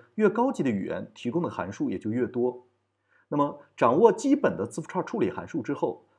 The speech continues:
更丰富的字符串处理函数呢，都是通过这些基本的处理函数所封装出来的。所以我们熟悉了 Go 语言中的 string 库之后呢，那么就可以封装出来符合我们实际场景的、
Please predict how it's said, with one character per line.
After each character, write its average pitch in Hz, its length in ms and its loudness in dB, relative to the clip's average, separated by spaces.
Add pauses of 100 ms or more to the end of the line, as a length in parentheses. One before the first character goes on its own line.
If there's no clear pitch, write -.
(100)
更 - 180 2
丰 220 260 2
富 - 140 -2
的 107 240 0
字 - 100 -12
符 - 60 -8
串 135 160 0
处 - 160 -2
理 107 100 2
函 85 200 -6
数 131 100 -4
呢， 110 140 0
都 269 260 0
是 165 160 -2
通 185 240 -2
过 - 260 2 (220)
这 190 140 4
些 180 360 4 (120)
基 233 240 0
本 85 240 -2
的 95 120 0
处 - 140 -4
理 113 100 2
函 87 200 -6
数 113 160 -4
所 98 180 -6
封 185 260 -2
装 190 220 2
出 107 160 -6
来 82 160 -2
的。 82 160 -12 (320)
所 - 220 2
以 107 360 0 (280)
我 110 80 -2
们 123 100 0
熟 123 240 0
悉 240 240 0
了 98 300 2 (420)
Go 277 220 4
语 98 80 0
言 85 160 -4
中 131 120 -6
的 135 80 -8
string 170 400 -6
库 170 280 -4
之 202 160 -4
后 208 220 -2
呢， 90 180 -4 (260)
那 135 100 0
么 127 60 4
就 127 100 4
可 165 120 2
以 170 80 6
封 190 260 0
装 196 220 2
出 - 180 -2
来 95 300 -4
符 104 200 -6
合 120 280 0 (100)
我 104 80 -2
们 98 100 -4
实 123 280 -6
际 269 180 0
场 117 340 -4
景 85 240 -4
的、 90 200 -6